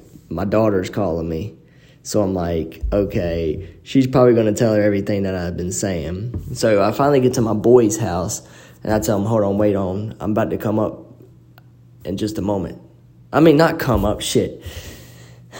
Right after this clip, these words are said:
I'm about to get out of the car, so give me a moment, right? And so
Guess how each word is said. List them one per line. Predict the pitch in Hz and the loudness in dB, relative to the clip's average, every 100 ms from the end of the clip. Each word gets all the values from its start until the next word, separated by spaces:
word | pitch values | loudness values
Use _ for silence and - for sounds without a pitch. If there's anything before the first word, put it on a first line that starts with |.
| - - - - | -16 -16 -16 -8
I'm | - 143 | 2 6
about | 156 | 6
to | |
get | 139 135 | 6 6
out | 127 | 6
of | 113 | 4
the | |
car, | 127 117 87 73 | 4 4 4 2
so | - | -2
give | 101 117 | 0 2
me | 107 | 2
a | |
moment, | 98 82 85 - | 0 -2 -4 -4
right? | 104 101 - - - - - - - | -2 -2 -2 -10 -20 -20 -20 -16 -6
And | 110 | -6
so | - 82 85 85 95 | -4 -2 -2 -2 -4